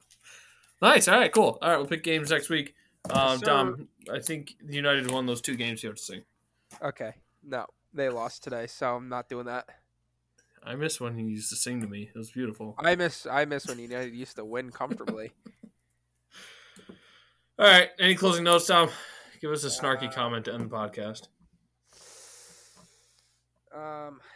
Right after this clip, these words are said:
Speaker 2: I had a funny joke that I was supposed to tell you, but I forgot it. So that's
Speaker 1: I guess
Speaker 2: bad.
Speaker 1: we'll just sit here and wait till you come up with one.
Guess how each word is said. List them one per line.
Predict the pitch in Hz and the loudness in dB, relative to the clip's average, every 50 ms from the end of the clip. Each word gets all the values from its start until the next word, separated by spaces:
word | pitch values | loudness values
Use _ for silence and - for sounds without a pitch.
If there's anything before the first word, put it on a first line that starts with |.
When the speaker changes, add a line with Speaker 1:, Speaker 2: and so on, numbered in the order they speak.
| - 147 | -20 -16
Speaker 2:
I | 147 | -12
had | 196 208 | -12 -12
a | 180 | -12
funny | - 175 156 143 | -12 -14 -16 -16
joke | 123 143 139 139 - | -16 -16 -18 -18 -18
that | - 117 | -18 -18
I | 110 | -18
was | 113 - | -18 -20
supposed | _ - 107 104 - | _ -20 -20 -20 -20
to | _ _ - | _ _ -20
tell | 117 113 | -18 -18
you, | 110 | -18
but | 107 107 | -18 -18
I | 107 | -20
forgot | 104 _ 98 101 104 104 101 | -20 _ _ -20 -18 -18 -18
it. | 98 92 - _ _ _ _ _ _ _ _ _ _ _ _ _ - - - - _ _ _ _ _ _ _ _ _ _ _ _ _ _ _ _ _ _ _ _ _ _ _ | -18 -20 -20 _ _ _ _ _ _ _ _ _ _ _ _ _ -16 -16 -16 -16 _ _ _ _ _ _ _ _ _ _ _ _ _ _ _ _ _ _ _ _ _ _ _
So | _ 120 | _ -20
that's | 110 107 110 113 | -20 -18 -16 -14
Speaker 1:
I | |
guess | 117 101 - - | -14 -14 -14 -14
Speaker 2:
bad. | 78 - | -16 -16
Speaker 1:
we'll | 120 113 | -14 -14
just | 110 107 101 - - - | -14 -10 -6 -4 -2 -2
sit | - 113 - 107 | -2 -4 -6 -8
here | - 117 110 110 | -8 -6 -4 -4
and | 107 101 104 | -4 -6 -6
wait | 107 110 110 107 - | -6 -6 -6 -6 -8
till | - 110 | -10 -12
you | 107 104 | -12 -12
come | - 110 110 | -10 -12 -12
up | 110 110 - | -12 -14 -16
with | 117 117 | -14 -12
one. | 117 113 113 117 | -10 -10 -10 -12